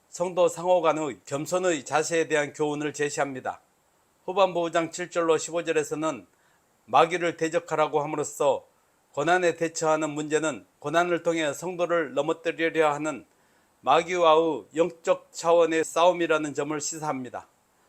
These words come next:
또한 고난은 본서신의 수신자들뿐만 아니라 세상의 모든 성도들이 동일하게 당하고 있다는 점을 상기시킵니다. 베드로전서 체크포인트.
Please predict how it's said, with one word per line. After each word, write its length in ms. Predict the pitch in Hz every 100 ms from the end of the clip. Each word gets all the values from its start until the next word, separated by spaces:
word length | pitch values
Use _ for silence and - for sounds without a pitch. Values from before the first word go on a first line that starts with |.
| _ -
또한 300 | 180 165 139
고난은 500 | 160 175 170 135 -
본서신의 840 | 151 160 160 175 170 156 151 123
수신자들뿐만 1080 | 113 185 180 185 175 160 156 170 170 170 160
아니라 340 | 131 135 147 _ _ _ _ _ _ _
세상의 600 | - - 185 175 139 104
모든 360 | 120 151 175 170
성도들이 640 | 160 170 160 135 156 - _ _ _
동일하게 640 | 135 165 180 170 160 135
당하고 400 | 143 156 160 151
있다는 400 | 147 156 151 147
점을 320 | 147 147 135
상기시킵니다. 960 | 113 165 180 170 175 - - 139 110 98 _ _ _ _ _ _ _ _ _ _ _ _ _ _ _ -
베드로전서 840 | 135 160 170 156 151 135 156 156
체크포인트. 680 | - 165 170 - 139 120 101